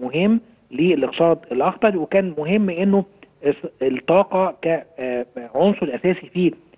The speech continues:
ال-، النمو، في التنمية، في الصناعة على وجه التحديد، يكون، آه، الطاقة، آه، تتجه إنها تصبح، آه، طاقة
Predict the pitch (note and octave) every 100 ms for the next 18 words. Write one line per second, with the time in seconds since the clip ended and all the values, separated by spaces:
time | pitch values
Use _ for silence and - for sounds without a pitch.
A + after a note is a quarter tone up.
0 | _ C3 B2+ B2 B2+ B2 A#2+ A#2+ E3 G3+
1 | G3+ - A#2 A#2 E3+ G3+ F3 - C#3 C3
2 | - - D3+ E3+ F3 C#3+ D#3+ D#3 D3+ C3
3 | F3 A3 - _ _ C3+ C3+ F#3+ G3+ G3+
4 | - - C3+ C3 B2 B2+ F3+ F#3+ F#3 F#3
5 | - _ _ A#2+ - B2 F#3 F3 E3+ D3+
6 | F3+ F3 F#3 F#3 F3+ - _ _ B2+ B2
7 | D3+ - E3